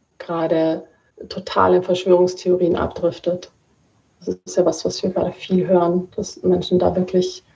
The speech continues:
sich sehr, sehr schwer tun, im Bekanntenkreis oder im, im Freundeskreis oder unter Verwandten. Und sehr viele gehen dann aus dem Kontakt, weil es einfach unerträglich ist,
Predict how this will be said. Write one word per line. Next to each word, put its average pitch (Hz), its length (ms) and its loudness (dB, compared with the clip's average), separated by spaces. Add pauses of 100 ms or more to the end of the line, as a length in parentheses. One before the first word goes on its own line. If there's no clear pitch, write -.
(380)
sich - 220 -12
sehr, 175 220 6
sehr 165 120 4
schwer 160 300 2
tun, 82 380 0 (340)
im 175 240 -2
Bekanntenkreis 175 880 0
oder 165 300 2
im, 175 400 -2 (380)
im 185 80 -4
Freundeskreis 175 800 0
oder 180 140 0
unter 180 200 -4
Verwandten. 175 500 -2 (1160)
Und 185 360 4 (720)
sehr 196 240 2
viele 202 240 2
gehen 185 200 0
dann 196 120 0
aus - 160 -4
dem 185 80 -4
Kontakt, - 640 -6
weil 180 420 4 (600)
es 185 180 0
einfach 180 260 -2
unerträglich 190 800 2
ist, - 360 -8